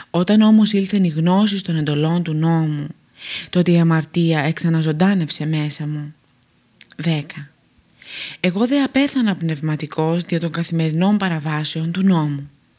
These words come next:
Και ανελπίστως η εντολή η οποία εδόθη για να με οδηγήσει εις ζωήν, αυτή ακριβώς με οδήγησε εις τον θάνατον. Ένδεκα. Και με οδήγησεν εις τον θάνατον, διότι η αμαρτία που είτο κρυμμένη μέσα μου,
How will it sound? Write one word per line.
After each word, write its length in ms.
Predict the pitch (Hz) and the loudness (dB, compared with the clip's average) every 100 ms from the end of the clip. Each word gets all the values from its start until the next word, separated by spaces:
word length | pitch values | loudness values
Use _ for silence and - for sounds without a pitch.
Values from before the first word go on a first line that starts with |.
| _ _ - - - - - | _ _ -16 -12 -12 -14 -4
Και 120 | 190 | 2
ανελπίστως 880 | 180 175 170 - 262 247 - 156 - | 4 4 2 2 2 2 -2 -6 -2
η 40 | |
εντολή 500 | 160 160 160 180 233 | 0 2 0 2 0
η 60 | 233 | 0
οποία 320 | 202 - 185 | 0 0 0
εδόθη 480 | 170 156 190 190 185 | 0 0 0 0 -4
για 200 | 156 156 | -4 -2
να 100 | 156 | 0
με 120 | 156 | 0
οδηγήσει 540 | 151 147 151 196 190 156 | -2 -4 0 0 0 -6
εις 100 | 143 | -6
ζωήν, 440 | 143 143 165 190 - _ _ _ - - - | -4 -2 -2 -2 -10 _ _ _ -18 -14 -8
αυτή 280 | - 180 254 | -6 0 0
ακριβώς 460 | 262 202 175 190 185 | 2 0 0 0 2
με 140 | 180 | 0
οδήγησε 440 | 170 170 156 151 | 2 0 0 -2
εις 140 | 165 165 | -4 -2
τον 200 | 190 202 | -2 -2
θάνατον. 680 | 190 151 147 143 143 143 147 _ _ _ _ _ _ _ _ _ - - | 0 -2 -4 -6 -8 -12 -16 _ _ _ _ _ _ _ _ _ -20 -6
Ένδεκα. 560 | 170 160 151 - - - _ _ _ - - - - | -4 -4 -6 -14 -20 -20 _ _ _ -20 -16 -14 -12
Και 100 | - | 0
με 120 | 190 190 | 4 4
οδήγησεν 480 | 185 247 269 320 | 4 2 2 0
εις 80 | 277 | -2
τον 200 | - 180 | 0 -2
θάνατον, 720 | 151 175 170 156 151 151 151 147 - - - | 0 0 0 0 -4 -6 -8 -10 -18 -20 -8
διότι 340 | - 180 175 | 0 2 2
η 60 | 175 | 2
αμαρτία 640 | 170 165 - 233 240 190 | 2 0 0 0 2 0
που 100 | 170 | 0
είτο 200 | 175 170 | -2 -2
κρυμμένη 520 | - 165 170 202 214 | -4 -2 2 4 4
μέσα 480 | 175 165 156 - 147 | 4 2 0 -4 -8
μου, 240 | 147 151 | -8 -10